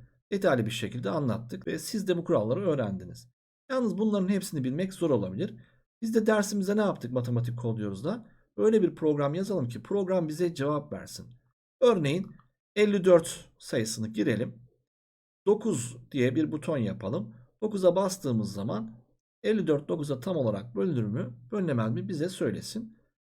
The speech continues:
Bu şekilde bir program yazmak istedik. Bölünebilmeyi bu şekilde kodladık diyebiliriz. Şimdi bu çalışmayı nasıl yapacağız? Ona geçeceğiz. Bu şekilde indirelim.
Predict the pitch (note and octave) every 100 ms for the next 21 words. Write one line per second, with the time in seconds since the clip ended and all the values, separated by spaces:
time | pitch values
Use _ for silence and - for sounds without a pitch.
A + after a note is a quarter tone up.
0 | _ A3+ A3+ C#3+ C3 G3 - F3 D#3+ D#3+
1 | C#3+ G#2 F#2+ F#2+ - - G2+ A3+ - _
2 | _ - G3+ F3+ C3 A2+ C#3 F#3 F3 B2+
3 | A#2+ F3 A3 - - _ _ _ F#3+ A#2+
4 | B2 B2 - C#3+ G#2 F#2+ F#3 A#3+ - _
5 | _ _ - A#3 A#3+ A#3+ A3 A3 G3+ A3+
6 | A3 D#3+ B2 B2+ A3 A3+ - - G3 E3+
7 | A2+ A2+ C#3 A3+ A3+ - _ _ - -
8 | - G2+ - - F3 A2 F#2+ F#2 B2+ G#3
9 | -